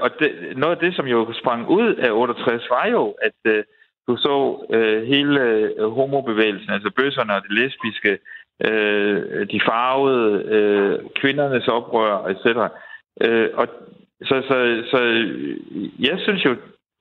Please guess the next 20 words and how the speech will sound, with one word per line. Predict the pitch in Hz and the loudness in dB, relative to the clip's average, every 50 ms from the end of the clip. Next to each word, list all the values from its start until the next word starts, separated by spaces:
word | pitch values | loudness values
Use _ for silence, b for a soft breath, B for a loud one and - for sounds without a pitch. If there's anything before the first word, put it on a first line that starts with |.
| _ _ _ - | _ _ _ -2
det | 165 185 | -2 0
der | 196 165 | -2 -2
med | 156 160 160 165 170 165 - 123 | 0 0 0 2 2 2 0 0
at | 120 - - - - _ _ _ _ - - - - | -2 -4 -10 -20 -20 _ _ _ _ -16 -14 -6 -2
få | - 131 | 0 2
lov | 127 135 151 143 - | 2 2 0 0 0
til | - | 2
at | 151 147 143 139 127 | 2 2 2 2 2
være | 131 135 131 135 | 2 2 2 0
den, | 131 127 123 | -2 0 0
man | 117 104 101 | -2 -2 -2
er, | 98 107 107 107 113 117 - - - - - - _ | -2 -2 0 0 0 -2 -4 -8 -10 -12 -14 -18 _
og | - - - 117 117 117 113 110 110 107 113 | -6 -2 0 2 2 2 2 2 2 0 0
leve | 123 135 139 | 0 0 0
det | 135 131 123 | 0 -2 0
liv, | 127 135 131 120 | 0 2 0 0
man | 101 107 110 107 107 | 0 -2 -2 -2 0
har | 107 104 | 0 2
lyst | 104 107 110 - - - - | 2 2 2 0 -2 0 0
til, | - 101 | 2 2